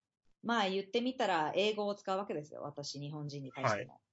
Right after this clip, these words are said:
Speaker 1: はい。はい。
Speaker 2: 俺のバイク乗って、まあタクシー代わりですよね。乗って連れてってやるよみたいなのとか、
Speaker 1: うん。うん。
Speaker 2: 文法とか変なんですけど、通じるわけですよ。
Speaker 1: うん。うん。
Speaker 2: そういう。
Speaker 1: それはあれだもんね。
Speaker 2: はい。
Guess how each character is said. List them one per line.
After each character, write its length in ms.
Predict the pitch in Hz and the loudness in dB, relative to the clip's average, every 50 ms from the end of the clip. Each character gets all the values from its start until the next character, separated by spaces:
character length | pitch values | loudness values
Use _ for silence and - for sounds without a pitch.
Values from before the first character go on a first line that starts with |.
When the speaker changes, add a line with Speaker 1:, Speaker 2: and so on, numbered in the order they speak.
| _ _ _ _ _ _ _ _ _ _ _ - | _ _ _ _ _ _ _ _ _ _ _ -4
Speaker 1:
は 140 | - 120 | -2 0
い。 20 | 104 | 0
は 40 | - | 2
い。 20 | |
Speaker 2:
俺 120 | 180 175 170 | 0 0 0
の 360 | 170 165 165 165 160 160 151 | 0 0 2 2 0 2 2
バ 160 | 170 180 180 | 2 2 2
イ 80 | 175 175 | 2 0
ク 280 | - 156 147 143 - - - | -2 -2 -2 -2 -4 -6 -8
乗 80 | 156 | -8
っ 100 | 151 151 | -10 -6
て、 280 | - 160 156 147 - - _ _ _ _ _ _ _ _ _ _ _ _ _ _ | -4 -4 -4 -4 -6 -8 _ _ _ _ _ _ _ _ _ _ _ _ _ _
ま 100 | 156 156 | -8 -8
あ 40 | 147 | -4
タ 160 | - 208 208 | -2 -4 -2
ク 60 | - | -2
シ 160 | - - 202 180 | -2 -2 0 0
ー 40 | |
代 80 | 175 180 | 2 2
わ 60 | 156 | 0
り 60 | 143 | 0
で 80 | 120 - | -4 -8
す 120 | - - - | -14 -14 -18
よ 60 | 151 | -20
ね。 100 | - - _ _ _ _ _ _ | -20 -20 _ _ _ _ _ _
乗 60 | 156 147 | -16 -16
っ 60 | - | -10
て 220 | _ 151 151 156 - - - | _ -6 -6 -6 -8 -6 -4
連 160 | 123 110 101 | -4 -2 -2
れ 160 | 98 170 165 | -4 -6 -4
て 100 | 190 185 | -4 -4
っ 40 | 185 | -2
て 60 | 175 | 0
や 120 | 160 165 | 0 2
る 60 | 190 196 | 2 2
よ 120 | 175 143 | 0 0
み 80 | 135 131 | -4 -8
た 100 | - 135 | -10 -12
い 80 | 135 | -12
な 80 | 135 135 | -14 -14
の 80 | 139 139 | -16 -18
と 80 | - - | -10 -6
か、 240 | 151 147 - - - 120 - _ _ _ _ _ - | -6 -6 -6 -6 -10 -16 -18 _ _ _ _ _ -4
Speaker 1:
う 40 | |
ん。 60 | 113 107 | -4 -4
う 20 | |
ん。 100 | 101 107 - - | -4 -8 0 4
Speaker 2:
文 180 | 220 226 220 220 | 4 4 4 4
法 160 | 226 220 220 | 4 4 4
と 100 | 214 208 | 2 0
か 80 | - | -4
変 220 | 156 - 196 190 175 | -4 -4 -6 -6 -6
な 80 | 147 | -8
ん 60 | 135 139 | -10 -12
で 60 | - | -16
す 80 | - - | -16 -14
け 80 | - | -8
ど、 240 | - 143 113 - - - | -6 -6 -6 -6 -8 -8
通 220 | - - 277 302 | -4 -2 0 2
じ 100 | 285 330 | 4 4
る 80 | 320 320 | 4 4
わ 80 | 330 | 4
け 80 | 330 320 | 4 2
で 100 | 180 147 | 2 2
す 120 | 127 117 | 2 2
よ。 160 | 107 98 - - - _ _ _ _ _ _ _ _ _ _ _ _ _ - | 0 0 -6 -12 -18 _ _ _ _ _ _ _ _ _ _ _ _ _ -6
Speaker 1:
う 40 | 123 | -6
ん。 20 | 110 | -4
う 40 | |
ん。 160 | 104 101 98 - _ _ _ _ _ _ _ _ _ _ _ _ _ _ _ - | -4 -6 -12 -16 _ _ _ _ _ _ _ _ _ _ _ _ _ _ _ -10
Speaker 2:
そ 280 | - - 302 320 339 | -4 -2 0 0 2
う 40 | 339 | 0
い 100 | 320 320 | 0 2
う。 20 | 330 | 4
Speaker 1:
そ 80 | 330 | 6
れ 80 | - 339 | 12 12
は 100 | 349 277 | 12 12
あ 40 | 262 | 12
れ 80 | 277 294 | 12 12
だ 100 | 339 320 | 12 12
も 140 | 294 214 185 | 12 12 12
ん 80 | 156 135 | 8 6
ね。 60 | 123 | 2
Speaker 2:
は 60 | 120 | 2
い。 40 | - | 0